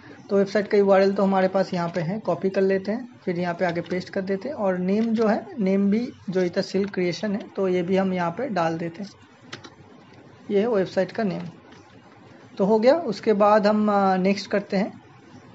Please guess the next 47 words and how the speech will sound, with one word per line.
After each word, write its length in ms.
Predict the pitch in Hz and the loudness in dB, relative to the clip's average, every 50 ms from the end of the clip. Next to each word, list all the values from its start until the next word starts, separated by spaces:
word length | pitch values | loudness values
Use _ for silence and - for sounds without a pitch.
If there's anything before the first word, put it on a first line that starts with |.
| - - - - - - - - - - - - - - - - - - - - - - - - - - - - - - - - - - - - - | -20 -20 -20 -20 -20 -20 -20 -20 -20 -20 -20 -20 -20 -20 -20 -20 -20 -20 -20 -20 -20 -20 -20 -20 -20 -20 -20 -20 -20 -20 -20 -20 -20 -20 -20 -12 -10
उसके 180 | 190 - - 254 | -10 -4 -2 4
बाद 180 | 254 254 262 262 | 4 6 6 8
अगर 140 | 262 262 | 6 6
आपका 320 | 226 202 202 202 - 262 247 | 6 4 2 4 4 2 2
कोई, 320 | 247 262 262 254 247 240 | 4 2 2 4 6 8
आ, 200 | 214 202 190 185 | 8 10 10 8
दूसरा 320 | 175 175 196 190 - 226 220 | 8 6 4 4 4 4 4
member 360 | 214 208 196 190 202 226 214 | 6 6 4 6 6 6 4
है 200 | 170 175 202 254 | 4 2 0 0
company 420 | - - 196 185 - 196 190 185 185 | 0 0 0 2 2 2 2 2 0
में 200 | 196 254 320 226 | -2 -2 -2 2
जो 140 | 185 196 | 4 6
आपका 420 | 196 185 180 180 - - 202 196 190 | 6 6 6 4 2 2 4 4 4
chat 360 | 185 - - 196 180 185 185 | 2 4 4 4 4 6 4
आपके 260 | 185 175 170 - - 196 | 2 0 0 -2 -4 -4
यहाँ 280 | 185 180 175 175 165 170 | -2 0 -2 -2 -2 0
पे 60 | - 190 | 0 0
handle 340 | 170 165 165 165 175 185 | 2 2 0 2 0 0
करना 260 | 180 - 185 175 180 170 | 0 0 0 0 -2 -2
चाहता 300 | - 185 170 165 - 208 | -2 -2 -2 -2 -4 -4
है, 60 | 214 | -4
तो 100 | 277 254 | 0 2
वहाँ 200 | 214 196 185 175 | 4 6 4 6
पे 120 | 185 196 | 6 6
आप 160 | 190 185 185 | 6 6 6
ये 120 | 190 196 202 | 4 4 4
email 300 | 196 190 180 185 185 185 | 4 4 4 4 4 6
आईडी 240 | 180 180 175 170 190 | 6 4 4 2 2
डाल 240 | 175 185 175 175 175 | 4 4 2 2 0
के 100 | - 233 | -2 -2
उसको 320 | 220 202 202 - 214 208 202 | -2 -2 0 0 0 0 0
क्या 240 | 208 - 196 180 175 | 4 4 4 6 6
एजेंट 460 | 180 175 170 160 190 196 196 190 196 | 4 2 2 2 4 4 4 4 4
या 220 | 190 185 185 180 170 | 4 6 6 6 6
admin 300 | 170 165 165 185 190 185 | 4 2 2 2 2 2
access 300 | 175 165 - - 190 170 | 0 -2 0 -2 0 0
देना 240 | 165 170 170 175 180 | 0 0 0 0 -2
चाहते 340 | 175 - 170 165 165 - | 0 0 0 0 -2 -2
हैं, 80 | 233 226 | 0 4
वो 80 | 196 190 | 6 6
आप 120 | 180 170 | 6 4
दे 180 | 156 156 175 175 | 4 2 2 2
सकते 340 | 170 - 165 - - - 269 | 2 0 -4 -6 -6 -8 -6
हैं। 60 | 294 | -6
इस 140 | 196 - - | -6 -2 -2
तरीके 280 | 185 170 175 165 180 | -2 -2 0 0 -2
से 220 | 165 - 185 180 | 0 2 0 -2